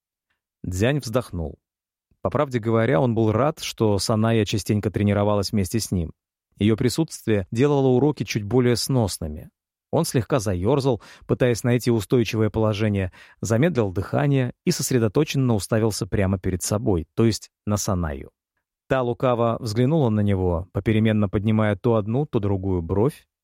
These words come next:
и мешая юноше сосредоточиться. Дзянь прикусил губу. «Перестань. Тебе надо укрепить сердцевину»,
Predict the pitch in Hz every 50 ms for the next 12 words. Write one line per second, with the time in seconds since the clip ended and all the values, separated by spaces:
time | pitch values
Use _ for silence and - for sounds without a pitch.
0 | _ - 95 95 98 92 - - 110 92 85 85 92 120 143 139 - - 131 117
1 | - - - _ _ - - 151 143 - 139 127 117 107 - - 90 - - -
2 | - - - - _ _ _ _ _ _ _ _ _ _ _ _ _ _ _ -
3 | 101 95 92 98 104 107 113 - 104 101 - 90 87 - 98 92 87 90 95 90
4 | 82 85 85 - _ _ _ _ _ _ _ _ _ _ _ - 98 107 104 -
5 | - 85 71 - - _ _ _ _ _ _ _ _ _ _ _ _ - - 110
6 | 107 113 131 127 120 127 117 - - 123 110 - 160 - - 147 131 - - -
7 | 139 123 113 107 95 87 85 82 -